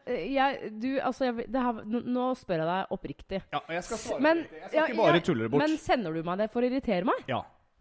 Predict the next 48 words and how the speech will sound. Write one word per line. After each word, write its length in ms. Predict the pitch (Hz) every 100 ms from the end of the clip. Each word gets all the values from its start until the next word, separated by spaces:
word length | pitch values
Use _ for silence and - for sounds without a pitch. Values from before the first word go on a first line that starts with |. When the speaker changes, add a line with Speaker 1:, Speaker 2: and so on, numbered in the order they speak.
| -
Speaker 1:
Ok. 160 | 185 - - _ _ - _ _ -
Speaker 2:
Det 80 | 151
gjør 80 | 120 110
jeg. 180 | 117 294 - - _ 330
For 100 | -
jeg 120 | 151 143
vet 280 | 156 196 180
at 80 | -
når 60 |
Speaker 1:
Fordi 100 | 330
Speaker 2:
jeg 60 | 262
Speaker 1:
jeg 100 | 226
Speaker 2:
gjør 120 | 247
Speaker 1:
synes 140 | 415 -
Jakob 300 | 247 - 277
Oftebro 320 | 285 - 202 190
er, 120 | 202
eh, 120 | 202 196 - -
Oftebro 320 | - - 175
er 80 | 190
veldig 220 | 202 170 160
digg, 240 | 170 190 269 -
bare 220 | 208 208 196
så 60 |
du 40 | 185
vet 200 | 151 -
det. 80 | 160
Speaker 2:
Men 140 | 156
han 120 | 156 170
er 80 | 160
brannskadet 560 | 110 98 - 131 143
nå, 80 | 160 170
så 80 | 170
vi 60 |
Speaker 1:
Du 80 | 147
Speaker 2:
vet 80 | 127
ikke, 160 | 170 170
Speaker 1:
vet 240 | 220 254
jo 40 | 220
ikke 160 | 302
det, 180 | 190 190
Speaker 2:
vi 100 | 170 202
vet 140 | 220
Speaker 1:
da, 80 | 202
Speaker 2:
ikke 160 | 190 175
Speaker 1:
da. 60 |
Speaker 2:
hvor 160 | 170 180
vansira 600 | 180 127 107 120 117 135